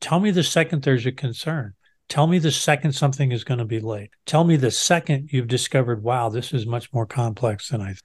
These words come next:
So it's constantly, constantly reinforcing that need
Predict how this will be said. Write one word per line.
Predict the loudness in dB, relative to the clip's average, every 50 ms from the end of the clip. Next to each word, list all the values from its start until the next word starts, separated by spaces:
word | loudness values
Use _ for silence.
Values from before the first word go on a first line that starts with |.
| _ _
So | -2 2 2 2 2 0 0
it's | -2 -2 -2 -4 -12 _ -10
constantly, | -10 -4 0 2 4 4 4 2 0 -2 -2 0 2 4 4 4 2 0 -2 _ -20 _ _ _ _
constantly | -14 -10 -2 0 2 4 4 2 0 -2 -6 -4 0 0 2 2 0
reinforcing | 0 0 2 4 4 4 4 2 -2 -2 0 0 0 0 -2 -4 -4 -4
that | -4 -4 -6 -6 -6
need | -8 -6 -6 -6 -6 -8 -10